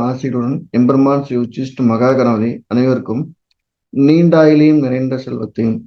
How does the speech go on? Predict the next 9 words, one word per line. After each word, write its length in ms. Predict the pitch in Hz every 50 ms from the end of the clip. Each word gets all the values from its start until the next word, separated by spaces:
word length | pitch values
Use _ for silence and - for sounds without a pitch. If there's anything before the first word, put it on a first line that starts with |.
| _
உயர்ந்த 400 | - 123 135 147 147 151 151 147
புகழையும் 400 | 143 135 135 135 135 135 131 123
மெய்ஞானத்தையும் 760 | 117 117 113 113 113 110 113 113 104 - - - - 113 113 - _ _ _
பேரறிவையும் 680 | _ 131 135 143 139 139 139 131 131 127 131 131 131 127
பிரபஞ்ச 320 | 127 120 113 110 120 120 120 120
ஞானத்தையும் 460 | 117 113 110 110 107 110 120 147 160 -
பெருமையுடன் 440 | 127 117 117 117 117 113 113 113 110
வழங்கட்டும். 540 | 107 107 107 104 104 101 - _ 104 101 101 123 - _ _ _ _ _ _ _ _ _ _ _ _
அனைவருக்கும் 540 | - 127 131 131 131 127 127 127 - 151 160